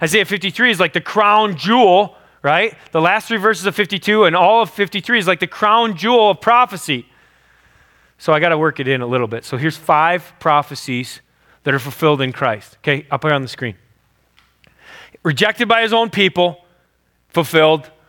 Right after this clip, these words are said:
Wounded and bruised. <laughs> Yeah, if you watch The Passion of the Christ, you know. All right. Uh, silent before accusers. He didn't answer a word, right? Buried in a rich man's tomb.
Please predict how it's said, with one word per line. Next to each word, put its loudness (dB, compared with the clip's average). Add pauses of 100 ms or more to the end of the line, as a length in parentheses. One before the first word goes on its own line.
(140)
Wounded 2
and 0
bruised. -2 (120)
<laughs> -12 (240)
Yeah, 0
if -8
you -6
watch 2
The -10
Passion -4
of -10
the -12
Christ, -2
you -8
know. -2 (300)
All -4
right. -2 (240)
Uh, 4
silent -2
before -2
accusers. -4 (720)
He -2
didn't 0
answer 0
a 4
word, 2
right? 0 (340)
Buried 2
in 2
a 2
rich 0
man's 0
tomb. 0